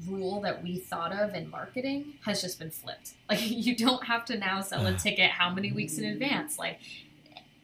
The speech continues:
Speaker 1: everything has changed in that realm of, like, people are showing up to things more just, like, impromptu. Or, like, if it's an online
Speaker 2: Mm.
Speaker 1: event, they can just, like, turn it on at their home. They don't need to travel there. And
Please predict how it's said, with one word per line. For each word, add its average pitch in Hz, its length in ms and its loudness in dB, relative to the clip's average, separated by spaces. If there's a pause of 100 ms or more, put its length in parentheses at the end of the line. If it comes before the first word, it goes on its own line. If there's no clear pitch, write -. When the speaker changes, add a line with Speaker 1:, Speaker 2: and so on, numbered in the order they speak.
Speaker 1:
everything 220 640 2
has 180 260 -4
changed 175 640 -2
in 175 80 -4
that 165 240 -2
realm 165 300 -2
of, 165 120 -12
like, 165 240 -4
people 180 220 -8
are 190 80 -2
showing 190 400 -2
up 185 120 -8
to 208 100 -8
things 175 800 -4 (280)
more 185 240 0
just, - 240 -6
like, - 180 -8
impromptu. 170 840 -4
Or, 220 120 -4
like, 214 200 0
if 202 100 -4
it's 208 140 -2
an 202 100 0
online 185 400 4
Speaker 2:
Mm. 113 120 4
Speaker 1:
event, 104 360 4
they 87 120 -2
can 180 140 -2
just, 180 220 -4
like, 165 220 -4
turn 185 180 -4
it 185 100 -2
on 180 160 0
at 180 100 -6
their 170 140 -2
home. 196 360 -2
They 165 80 -6
don't 165 180 -6
need 185 100 -8
to 185 60 -12
travel 220 480 -6
there. 226 420 2
And 175 180 -2